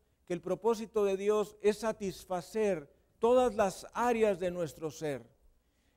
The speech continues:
El propósito de Dios en el matrimonio es satisfacer nuestra mente, satisfacer nuestro corazón, satisfacer nuestras emociones,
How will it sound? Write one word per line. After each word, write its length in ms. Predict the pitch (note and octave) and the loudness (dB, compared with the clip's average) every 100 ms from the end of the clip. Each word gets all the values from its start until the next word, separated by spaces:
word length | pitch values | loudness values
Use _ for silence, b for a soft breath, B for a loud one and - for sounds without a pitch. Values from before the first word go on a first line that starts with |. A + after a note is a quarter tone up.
| _ | _
El 60 | |
propósito 580 | - E3 G#3+ G#3 A#3 G#3+ | -14 -4 -4 -4 -2 4
de 120 | G#3 | 4
Dios 320 | G#3 A3 A3+ G#3 | 6 4 4 0
en 120 | F#3+ | -6
el 100 | F#3 | -4
matrimonio 800 | F#3 F3+ F3+ G3+ A#3 A3+ G#3+ G#3+ | -4 -4 -4 -2 -2 -2 -2 0
es 340 | A3 A3 - | 0 -2 -4
satisfacer 960 | G#3+ G3 F#3+ F3 F#3 F3+ - A3 A3 G3+ _ _ _ _ | -2 0 -2 -6 -4 -4 0 0 0 -4 _ _ _ _
nuestra 560 | D3+ F#3 F3 - F#3+ F3+ | -4 -2 -2 -4 -4 -2
mente, 800 | F#3 F#3+ F3+ D#3 - C3 A#2 B2 _ _ _ _ _ _ _ _ _ - | 0 -2 -2 -6 -4 -4 -4 -14 _ _ _ _ _ _ _ _ _ -18
satisfacer 1160 | - - F#3+ F#3 - F3+ E3+ G#3 G#3+ G#3 G3+ - _ _ _ | 8 8 8 -4 -2 -4 0 2 4 2 0 -10 _ _ _
nuestro 440 | D3+ F3+ E3+ - F3 | -12 -8 -8 -8 -8
corazón, 720 | D#3+ D#3 C#3+ - E3+ C#3+ A#2 - _ _ _ _ _ - _ _ _ _ | -6 -6 -8 -8 -8 -8 -12 -20 _ _ _ _ _ -20 _ _ _ _
satisfacer 880 | - F3+ F#3+ F3+ F#3+ F3 G#3 G#3+ | -6 -4 -4 -4 -2 -2 0 0
nuestras 500 | G#3+ G#3 - F#3 E3 | -2 -4 -4 -6 -6
emociones, 1200 | F3 E3 D#3+ - F#3 G3 G3 C#3 A#2+ - - _ | -8 -8 -12 -8 -2 -2 -2 -6 -16 -20 -20 _